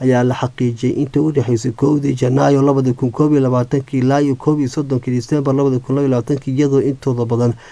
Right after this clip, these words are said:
la, loo nisbeeyey Taliban. Dilka iyo weliba nafaqa-, dabcan, naafeynta ayaa weli ah xadgudubyada ugu baahan, ugu baahsan oo ay ku xigtay diidmada gargaarka bini'aadanimada, taasoo si aad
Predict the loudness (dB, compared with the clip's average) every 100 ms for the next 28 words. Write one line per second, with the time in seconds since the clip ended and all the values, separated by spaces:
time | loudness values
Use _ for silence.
0 | -6 0 0 0 -6 -8 0 0 0 -2
1 | -4 -2 0 -2 -2 -2 4 6 6 2
2 | -16 -20 -12 2 2 2 0 0 0 0
3 | -2 -4 -8 -8 -4 0 2 2 0 0
4 | 2 2 2 0 -2 -18 -12 -4 0 4
5 | 4 4 2 0 -4 -2 0 0 0 0
6 | -2 0 2 2 0 -2 -16 -8 -2 0
7 | 2 0 0 -2 -2 -2 0 0 0 -2
8 | -2 -2 -2 -2 -4 -6 -8 -6 -2 0
9 | 0 -2 -4 -2 0 0 -2 -2 -2 -2
10 | -2 0 0 0 -2 -2 -2 -2 0 2
11 | 2 0